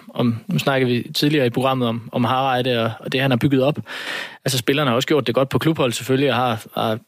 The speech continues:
primært ansvar for selv deres udvikling, men, men, men det har også hjulpet at være på det her landshold, som har fungeret godt. Så det er ligesom den, den stærke landsholdsstamme. Simon Kjær kunne man også, øh, øh, hvis man, øh, altså, kunne man også, øh, fremhæve. Men, men altså,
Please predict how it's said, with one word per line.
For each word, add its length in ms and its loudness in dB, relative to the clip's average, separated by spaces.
primært 320 0
ansvar 320 0
for 100 -4
selv 260 -2
deres 200 -2
udvikling, 380 0
men, 160 -2
men, 180 0
men 160 0
det 80 0
har 80 0
også 180 0
hjulpet 440 0
at 60 0
være 140 0
på 80 -4
det 100 0
her 40 0
landshold, 420 -2
som 240 0
har 80 2
fungeret 400 0
godt. 180 0
Så 120 -4
det 100 2
er 40 -4
ligesom 200 2
den, 220 0
den 300 -2
stærke 480 0
landsholdsstamme. 640 -2
Simon 300 0
Kjær 280 -2
kunne 140 -6
man 120 -2
også, 320 0
øh, 180 0
øh, 320 2
hvis 160 -2
man, 300 0
øh, 200 -2
altså, 240 0
kunne 120 2
man 100 2
også, 320 -2
øh, 220 0
fremhæve. 560 0
Men, 380 2
men 160 2
altså, 260 0